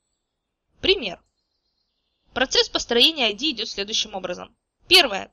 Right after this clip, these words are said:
Пишем тест-кейсы, I D не присваиваем. Второе. Обкатываем их при первом исполнении с удалением тех из них, которые недостойны быть частью нашего тест-комплекта,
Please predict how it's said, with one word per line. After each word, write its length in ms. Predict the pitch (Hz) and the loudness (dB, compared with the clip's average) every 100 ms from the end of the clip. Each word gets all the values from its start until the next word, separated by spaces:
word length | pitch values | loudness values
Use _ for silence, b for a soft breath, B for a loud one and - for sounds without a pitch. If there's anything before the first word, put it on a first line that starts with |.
| - | -2
Пишем 340 | 453 427 277 | 0 0 -2
тест-кейсы, 640 | 240 220 - 370 381 - 320 | -8 -10 2 6 6 4 0
I 160 | 196 | 0
D 140 | 196 277 | 0 -4
не 240 | 240 220 | -4 -6
присваиваем. 640 | 220 185 185 175 151 - _ _ _ _ _ | -6 -10 -4 -6 -6 -14 _ _ _ _ _
Второе. 460 | - 330 359 285 | -2 0 4 4
Обкатываем 880 | - 220 - 302 359 - 453 440 427 | 2 -2 -4 2 2 2 0 0 -2
их 180 | 415 - _ _ | -8 -12 _ _
при 120 | - | -8
первом 360 | 311 349 339 320 | 2 4 2 0
исполнении 580 | 320 302 311 330 320 294 | -6 -4 -4 -4 -6 -8
с 140 | - | -8
удалением 500 | 233 269 294 262 240 | -2 2 2 2 -4
тех 220 | 240 277 | -4 -4
из 120 | 254 226 | -6 -8
них, 140 | 214 | -10
которые 400 | 247 - 233 208 | -10 -4 -4 -4
недостойны 720 | 240 269 285 - - 220 185 | -6 -4 -4 -4 -6 -6 -6
быть 200 | 175 180 | -12 -10
частью 360 | - 170 - 165 | -6 -6 -8 -16
нашего 340 | 170 - 196 | -14 -12 -12
тест-комплекта, 640 | 240 - 349 403 494 453 | -12 -12 -10 -4 -4 -2